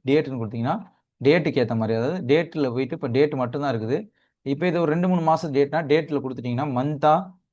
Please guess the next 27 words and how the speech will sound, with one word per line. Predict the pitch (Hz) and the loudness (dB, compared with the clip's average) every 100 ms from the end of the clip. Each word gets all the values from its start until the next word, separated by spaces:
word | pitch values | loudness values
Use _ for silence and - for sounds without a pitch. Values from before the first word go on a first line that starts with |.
| _ - | _ -2
இயரானு | 143 165 151 | 2 4 2
உங்களுக்கு | 143 123 104 | 0 -4 -2
கேக்கும். | 117 123 175 | -4 -4 -6
So, | 131 | -4
நீங்க | 123 120 | -2 0
மந்த்தா, | 120 143 143 151 131 | 0 -2 2 2 4
வீக்கா, | 143 151 151 143 - _ | 0 0 -2 -2 -4 _
இயரா | 123 143 143 | -2 0 0
அப்படிங்கிற | 127 123 123 | -2 -4 -4
மாதிரி | 117 135 | -4 -4
நீங்க | 156 120 | -4 -6
சேஞ்ச் | 123 123 | -6 -8
பண்ணிட்டு, | 123 123 | -6 -4
அதுல | 123 165 196 _ _ - | -2 -4 -6 _ _ -6
மந்த் | 151 165 | -4 -2
கொடுத்தீங்கன்னா, | 156 139 127 135 214 | -2 -2 -2 -2 -2
மந்த்னு | 131 151 147 165 | -2 -4 -4 -6
உங்க, | 139 117 | -6 -6
அப்படிங்கிறது | - 120 127 120 123 | -8 -8 -6 -4 -4
உங்களுக்கு | 139 117 151 | -4 -4 -4
எந்த | 156 135 143 | -4 -4 -4
மந்த்தோ | 131 123 | -4 -4
அந்த | 147 120 | -4 -4
மந்த்தை | 120 135 | -6 -6
வந்து | 120 | -8
சூஸ் | 123 | -10
பண்ணீங்கன்னா, | 123 113 151 | -8 -8 -8